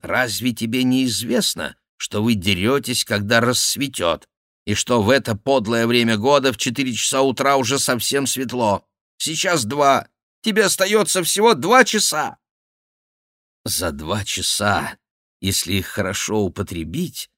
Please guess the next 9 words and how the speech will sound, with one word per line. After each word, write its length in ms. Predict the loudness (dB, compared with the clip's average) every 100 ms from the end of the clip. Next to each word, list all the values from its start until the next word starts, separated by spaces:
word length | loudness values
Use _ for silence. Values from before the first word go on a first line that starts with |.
| _
сказал 480 | -8 -6 -4 -2 -2
Депернон, 680 | -4 -4 -4 -2 -4 -6 -10 _ _ _
можно 460 | -8 -8 -6 -4 -4
сделать 560 | -4 -4 -4 -2 -4 -6
очень 340 | -6 -6 -6
многое. 800 | -4 -2 -2 -4 -8 -10 -10 -12 _ _ _ _ _ _ -4
А 120 | -2
ты 160 | 0 0
заснёшь?» 800 | 2 0 -2 0 0 -2 -6